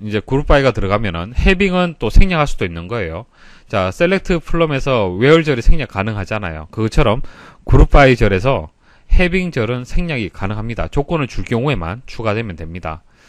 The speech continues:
자, 오더 바이는 이제 정렬을 할 때, 자, 어떤 속성을 가지고 정렬을 할 때, 자, 어센딩, 디센딩,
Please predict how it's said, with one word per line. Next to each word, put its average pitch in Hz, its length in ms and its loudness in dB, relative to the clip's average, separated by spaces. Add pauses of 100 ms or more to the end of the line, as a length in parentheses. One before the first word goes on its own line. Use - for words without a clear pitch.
(440)
자, 113 160 0
오더 170 260 2
바이는 151 600 0
이제 87 440 -4
정렬을 147 540 2
할 101 100 -4
때, 82 340 -8 (140)
자, 87 200 -8
어떤 139 260 -6
속성을 139 400 -2
가지고 95 340 -8
정렬을 107 400 -6
할 90 100 -4
때, 76 280 -10 (280)
자, 90 200 -4
어센딩, 113 680 -2
디센딩, 101 640 -6